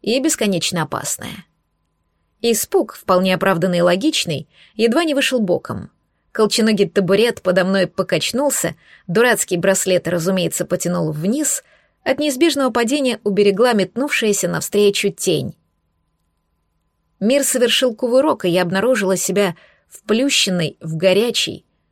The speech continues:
в буквальном смысле, пылающий торс. Невольно отметилось, что огонь этот не кусал, лишь согревал, укутывая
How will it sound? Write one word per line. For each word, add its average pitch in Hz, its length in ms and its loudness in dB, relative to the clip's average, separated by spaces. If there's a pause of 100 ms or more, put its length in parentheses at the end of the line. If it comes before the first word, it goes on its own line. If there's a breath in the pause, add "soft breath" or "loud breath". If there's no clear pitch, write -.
(260)
в 190 160 -4
буквальном 196 600 0
смысле, 202 640 -2 (420)
пылающий 180 640 2
торс. - 640 -8 (840)
Невольно 320 380 2
отметилось, 233 600 -2
что 202 220 0
огонь 190 260 2
этот 185 260 -4
не 190 100 -2
кусал, 214 640 -4 (340)
лишь 190 240 0
согревал, 180 800 0
укутывая 180 640 0